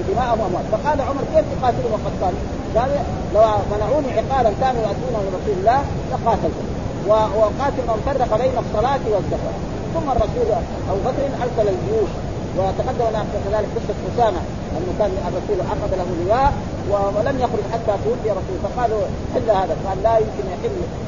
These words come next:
لواء عقده رسول الله صلى الله عليه وسلم". وخرج جيش أسامة وكان بعض الصحابة معه، وخرج أبو بكر، يعني أسامة راكب وهو صغير عمره ثمانية عشر سنة، وأبو بكر الخليفة ماشي على رجله. ها؟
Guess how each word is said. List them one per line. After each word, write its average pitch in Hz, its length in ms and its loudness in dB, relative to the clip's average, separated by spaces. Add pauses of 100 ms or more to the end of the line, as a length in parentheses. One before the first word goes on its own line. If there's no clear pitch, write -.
لواء 214 240 2 (200)
عقده 202 280 -2 (140)
رسول 151 240 -2
الله 185 220 0
صلى 156 80 -4
الله - 40 -4
عليه - 60 -4
وسلم". 170 220 -2
وخرج 233 320 0 (240)
جيش 214 140 -2 (140)
أسامة 254 400 0 (360)
وكان 226 320 0
بعض - 160 -2 (100)
الصحابة 214 380 0
معه، 170 200 -4 (100)
وخرج 233 360 0
أبو 185 240 2
بكر، - 180 -2 (120)
يعني 156 180 -4 (520)
أسامة 247 280 2
راكب 277 380 6 (600)
وهو 190 260 2
صغير 240 280 4
عمره 240 200 -2
ثمانية 214 280 0
عشر 233 340 2
سنة، 302 220 0 (160)
وأبو 277 200 2
بكر 320 180 4 (160)
الخليفة 262 400 0
ماشي 254 280 2
على 220 120 2
رجله. 180 280 -2 (2000)
ها؟ 233 120 0